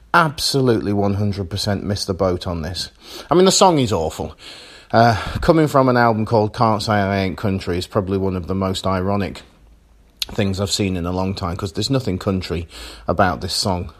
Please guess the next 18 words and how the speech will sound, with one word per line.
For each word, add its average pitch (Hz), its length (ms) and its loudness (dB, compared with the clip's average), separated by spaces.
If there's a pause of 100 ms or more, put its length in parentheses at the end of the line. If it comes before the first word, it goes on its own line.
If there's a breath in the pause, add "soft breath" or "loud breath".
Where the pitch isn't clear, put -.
There's 98 180 -2
no 101 360 0 (520 loud breath)
instrumentation, 98 960 0
there's 90 180 -4
no 90 480 -4 (300)
production 98 680 -4
values, 90 520 0
there's 95 200 -4
no, 90 640 -4
um, 76 320 -6
structure - 540 -2
that's 90 180 -4
country 98 380 -4
music 92 280 -4
at 90 80 -4
all. 82 160 0
But 98 200 -4
that's, - 420 2